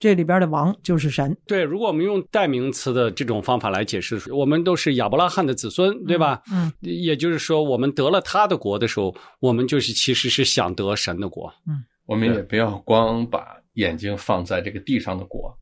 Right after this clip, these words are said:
Speaker 3: 如果我们今天歇了地上的工，我们立刻就在亚伯拉罕的怀抱里了。
Speaker 2: 对啊，
Speaker 1: 嗯。
Speaker 2: 对啊，这就是，
Speaker 1: 嗯。
Speaker 2: 呃，那，那一层意思的国，对吧？
Speaker 3: 嗯。
Speaker 1: 对。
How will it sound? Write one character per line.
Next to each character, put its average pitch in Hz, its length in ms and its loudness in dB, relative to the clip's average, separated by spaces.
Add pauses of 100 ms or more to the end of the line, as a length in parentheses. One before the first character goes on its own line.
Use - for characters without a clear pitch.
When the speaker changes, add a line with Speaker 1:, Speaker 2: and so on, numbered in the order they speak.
Speaker 3:
如 120 100 -2
果 131 140 4
我 117 40 6
们 110 80 0
今 135 160 -2
天 131 200 2
歇 131 160 0
了 120 100 2
地 120 160 -2
上 113 160 -4
的 95 100 -4
工， 113 280 -4
我 101 100 -6
们 123 140 2
立 135 100 4
刻 - 240 -2
就 117 140 -4
在 101 140 6
亚 85 140 0
伯 95 80 0
拉 101 140 2
罕 107 120 -4
的 95 100 -4
怀 101 200 -2
抱 107 200 2
里 101 100 -6
了。 - 160 -18 (140)
Speaker 2:
对 165 120 2
啊， 117 120 -2 (360)
Speaker 1:
嗯。 170 140 -2
Speaker 2:
对 165 100 0
啊， 139 120 0
这 170 260 0
就 135 160 -2
是， 113 400 -2
Speaker 1:
嗯。 165 80 -6
Speaker 2:
呃， 151 240 -6
那， 185 300 0
那 175 180 4
一 120 60 -2
层 110 240 -4
意 110 160 -4
思 - 100 -4
的 107 100 -2
国， 92 280 -6
对 139 120 2
吧？ 117 160 2 (180)
Speaker 3:
嗯。 120 200 2
Speaker 1:
对。 139 180 -2